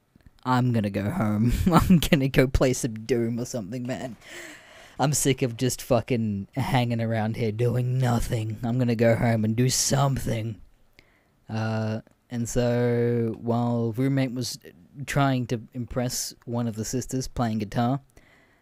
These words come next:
uh, by playing the same three tunes very fucking badly, I'm just popped my head in the, in the, uh, room and I'm like, "All right, I'm leaving. Goodbye." <laughs> And just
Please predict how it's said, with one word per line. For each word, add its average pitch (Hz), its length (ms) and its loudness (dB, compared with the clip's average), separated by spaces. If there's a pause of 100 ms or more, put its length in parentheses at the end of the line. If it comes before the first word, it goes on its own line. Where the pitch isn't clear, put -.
(360)
uh, 110 480 0
by 113 100 0
playing 117 440 0
the 110 240 2
same 127 340 0
three 120 300 -4
tunes 123 400 -2
very 120 280 -2
fucking 120 280 -6
badly, 123 560 -2
I'm 110 200 -4
just 117 260 -6
popped - 220 -2
my 120 80 0
head 123 120 2
in 127 160 0
the, 127 160 -2 (120)
in 127 280 0
the, 127 300 0
uh, 123 60 0
room 147 200 -2
and 135 80 -2
I'm 117 80 0
like, 113 260 -2
"All 196 100 4
right, 196 220 2 (440)
I'm 202 160 2
leaving. 131 400 4
Goodbye." 143 580 6
<laughs> - 140 -6 (420)
And 247 380 6
just 208 160 -2